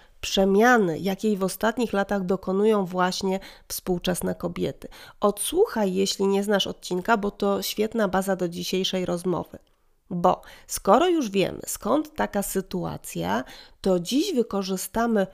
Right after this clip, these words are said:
logikę i fakty, a nie jakieś domysły, żeby odzyskać pewność siebie co do własnej atrakcyjności jako potencjalnej partnerki. Czy to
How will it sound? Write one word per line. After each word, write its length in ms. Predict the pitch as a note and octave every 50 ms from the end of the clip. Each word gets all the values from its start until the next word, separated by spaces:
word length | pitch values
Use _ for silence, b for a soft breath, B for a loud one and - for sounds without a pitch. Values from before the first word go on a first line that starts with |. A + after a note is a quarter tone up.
| - - -
logikę 800 | F3+ F#3 G3+ A#3 C4 B3 A#3 A3 G3+ F#3 - - F3 D#3+ D#3+ - -
i 120 | G3+ G#3
fakty, 480 | - - G#3+ F#3+ F3 - - - F#3+ - -
a 100 | G#3 C4+
nie 160 | D4+ D#4+ E4
jakieś 420 | D#4 - - A3+ G#3+ - - - _ -
domysły, 760 | F3 E3+ F#3+ G3+ G3+ F#3+ F3 D#3+ - - - E3 F3 G#3 C4 B B B B B
żeby 420 | - F#3 G#3 G#3+ G3+ G#3+ - - -
odzyskać 960 | - G#3 G3 F3 F3+ F#3 F#3 - B3 D#4 D4+ - - - F#3 E3+ - - -
pewność 680 | - - G3 G3 A3 A3 G#3 G3 F#3 F3 E3+ - - -
siebie 640 | - - F3+ F3 D#3+ E3+ E3+ D#3+ E3+ F3+ G3+ B3 B B B B B B B -
co 160 | - G3 F#3+
do 180 | F#3+ G3 G3
własnej 560 | F3+ F3+ F#3+ F#3+ G#3+ C4 - - F#4 E4 C#4 - -
atrakcyjności 1160 | - F#3+ - - F#3 F3+ - - - F#3+ F#3 F#3+ F3+ E3+ E3 E3 - - - - - G#3 B3 - - _ -
jako 320 | G3+ F#3+ F#3 - - F#3
potencjalnej 960 | - - F#3+ - - F3+ F3+ F3 - - G3 F#3 F#3 F#3+ G3 F#3+ F#3+ F#3 F#3 F3+ b b b b - _
partnerki. 800 | - F#3+ F#3+ F3+ - - F#3 F3 F3 F3 E3+ E3+ - - - - - _ _ _ _ _ _ _ _ - _ _
Czy 180 | - - G#3 F#3+ - - _ _
to 140 | C#4 E4+